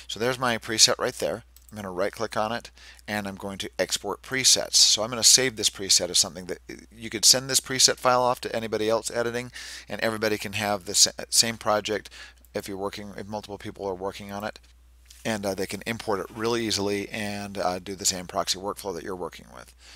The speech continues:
So I'm gonna go to proxy practice. I'm gonna save it in here, my D S L R. It saves it as this E P R file. We're gonna save. I'm gonna go back to Premiere. Now I can go up to File, go down to my project settings,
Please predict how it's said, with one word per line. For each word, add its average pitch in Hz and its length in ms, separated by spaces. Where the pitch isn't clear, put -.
So - 100
I'm 110 80
gonna 113 120
go 98 100
to 85 60
proxy 107 320
practice. 127 420
I'm 117 100
gonna 117 140
save 113 260
it 107 60
in 110 80
here, 110 220
my 104 140
D 104 140
S 104 160
L 104 60
R. 101 140
It - 100
saves 101 240
it - 100
as 90 220
this 90 240
E 107 100
P 104 200
R 90 100
file. 98 340
We're 104 100
gonna 85 120
save. 104 480
I'm 98 120
gonna 90 80
go 110 100
back 139 160
to - 80
Premiere. 127 420
Now 110 120
I 123 40
can 127 80
go 117 100
up 101 120
to 104 160
File, 135 460
go 110 100
down 104 200
to 101 80
my 98 180
project 120 440
settings, 120 440